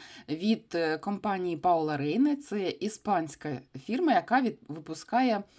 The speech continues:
ляльок, е, тридцять два сантиметри на зріст. Вони вінілові,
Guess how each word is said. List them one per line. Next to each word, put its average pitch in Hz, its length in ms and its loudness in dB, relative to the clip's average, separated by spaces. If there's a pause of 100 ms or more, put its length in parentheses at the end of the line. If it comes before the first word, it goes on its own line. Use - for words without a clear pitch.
(300)
ляльок, 214 580 0
е, 165 280 -2
тридцять 190 460 -6
два 190 140 0
сантиметри 170 600 -4
на 135 160 -2
зріст. 226 360 -2
Вони 180 420 -6 (280)
вінілові, 262 920 4